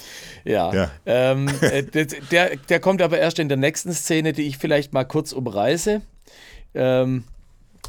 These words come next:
Speaker 1: die sind also unterwegs, die sind wahrscheinlich schon drei Monate unterwegs im Real Life. Im Film dauert's genau fünf Minuten.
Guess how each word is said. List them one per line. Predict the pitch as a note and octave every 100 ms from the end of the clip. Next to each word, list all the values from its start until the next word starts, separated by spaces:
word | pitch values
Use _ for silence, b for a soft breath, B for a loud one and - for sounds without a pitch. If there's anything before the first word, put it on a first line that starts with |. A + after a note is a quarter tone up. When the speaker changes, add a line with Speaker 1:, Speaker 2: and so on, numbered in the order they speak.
| - - - - - - _ _ - - - - -
Speaker 1:
die | D#3 C#3+
sind | E3 D#3+
also | C3+ C#3 D3
unterwegs, | C3+ B2+ A#2+ F3+ A3
die | - C3+
sind | C#3+
wahrscheinlich | C3+ C3 C#3 C#3
schon | C3+ C3
drei | C3 C3
Monate | B2 D3 F3 E3
unterwegs | C#3 C3+ B2+ D3 D#3+
im | - C3
Real | B2+ E3
Life. | F#3 F3 F3 E3+ -
Im | D3
Film | B2 C#3 D3
dauert's | C3+ A#2+ A#2+ - -
genau | A#2+ A2
fünf | G#2+ A2+ -
Minuten. | G#2+ C3+ F#3 G#3